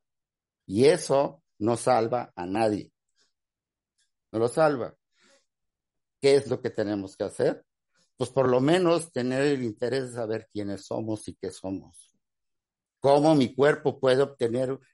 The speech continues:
energía diariamente, de una forma correcta, no someterlo a un estrés. Un estrés muy común.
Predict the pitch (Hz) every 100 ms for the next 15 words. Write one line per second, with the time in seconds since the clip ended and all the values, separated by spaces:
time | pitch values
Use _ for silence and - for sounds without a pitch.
0 | _ 120 113 113 101 - 135 139 135 123
1 | 123 120 117 120 139 156 101 - _ _
2 | _ _ _ _ - 98 131 135 143 143
3 | 139 139 135 117 104 117 151 - 117 123
4 | 123 156 131 - 143 139 131 117 120 104
5 | - 135 156 127 - _ _ _ _ _
6 | _ _ _ _ _ _ _ _ _ 127
7 | 151 156 160 151 147 147 143 147 135 160
8 | 180 190